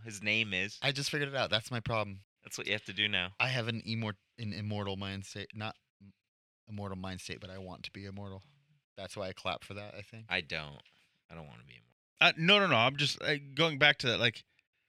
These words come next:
Speaker 2: Oh, yeah, I didn't give you
Speaker 3: if
Speaker 2: your
Speaker 3: I
Speaker 2: point of
Speaker 3: go
Speaker 2: view on
Speaker 3: to
Speaker 2: that.
Speaker 3: a fertility clinic or whatever, a sperm place,
Speaker 2: I
Speaker 3: you
Speaker 2: totally
Speaker 3: go
Speaker 2: get,
Speaker 3: in there
Speaker 2: no, I
Speaker 3: 'cause you're
Speaker 2: totally
Speaker 3: gonna
Speaker 2: get what you're
Speaker 3: pick,
Speaker 2: saying.
Speaker 3: "I want this person 'cause he's, you know, I want this person. He, he grows to this height and he's a teacher and he's smart, so my kid will have brains and all this." And then you're getting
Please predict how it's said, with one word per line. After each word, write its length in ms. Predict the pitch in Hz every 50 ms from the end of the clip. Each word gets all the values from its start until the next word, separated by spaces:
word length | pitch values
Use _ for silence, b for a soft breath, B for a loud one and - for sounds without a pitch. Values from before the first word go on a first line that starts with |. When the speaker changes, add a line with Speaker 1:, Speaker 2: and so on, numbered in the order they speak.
| _ _ _ _ _ _ _ _ _ - - -
Speaker 2:
Oh, 100 | 147 160
yeah, 140 | 156 143 131
I 60 | 135
didn't 140 | 147 147 143
give 120 | 139 123
you 20 | 147
Speaker 3:
if 80 | -
Speaker 2:
your 60 | 196 190
Speaker 3:
I 80 | 233 -
Speaker 2:
point 120 | 127 127
of 40 | 160
Speaker 3:
go 40 | 156 190
Speaker 2:
view 60 | 208
on 80 | 208
Speaker 3:
to 120 | 208 - 208
Speaker 2:
that. 100 | 175 151
Speaker 3:
a 60 | 139
fertility 520 | - - - 123 - - 160 160 151 127 120
clinic 520 | - - 135 131 120 113 113 113 - - -
or 80 | 131 127
whatever, 460 | 127 131 131 120 117 104 110 104 98
a 60 | 113
sperm 480 | - - - 151 143 139 139 135 117 95
place, 460 | - 123 107 101 101 110 - - - - _ _ _ -
Speaker 2:
I 100 | 131 143
Speaker 3:
you 40 | 147 160 147 226 240
Speaker 2:
totally 100 | 196 202
Speaker 3:
go 120 | 220 233
Speaker 2:
get, 80 | 240 262
Speaker 3:
in 60 | 254
there 140 | 240 226 208
Speaker 2:
no, 40 | 196
I 60 | 175
Speaker 3:
'cause 40 | -
you're 60 | 190 170 175 226
Speaker 2:
totally 20 |
Speaker 3:
gonna 120 | 208 175 139
Speaker 2:
get 80 | 120 -
what 40 | -
you're 80 | 226 180
Speaker 3:
pick, 100 | 139 -
Speaker 2:
saying. 100 | 131 151
Speaker 3:
"I 40 | 175
want 340 | 175 170 175 165 139 135 147
this 160 | 165 165 -
person 320 | - 170 151 135 143 131
'cause 220 | - - 127 120 143
he's, 280 | 147 139 135 135 -
you 120 | - 151 131
know, 160 | 117 104 92
I 80 | 98
want 240 | 139 127 123 120 -
this 160 | 170 170 -
person. 360 | - 170 160 143 127 123 120 110
He, 40 | -
he 240 | 135 147 160 147 139 - _ _
grows 240 | - 156 143 139 123
to 60 | 120
this 200 | 135 170 165 -
height 260 | - 151 151 156 131
and 120 | 101 95 90 B B B B B B B B B B B
he's 180 | - 165 175 147
a 40 | 117
teacher 340 | - - 185 170 143 147 123
and 100 | 117 117
he's 80 | 113
smart, 380 | - - 165 180 170 147 127 123
so 120 | - 139 127
my 160 | 127 127 135
kid 200 | - - 165 143
will 100 | 139 139
have 180 | 135 127 117
brains 360 | 127 143 139 135 131 131 127 127
and 100 | 123 127
all 80 | 127
this." 220 | 123 113 120 - - -
And 160 | 127 127 123
then 100 | 123 131
you're 100 | 127 131
getting 360 | 127 127 135 123 127 131 131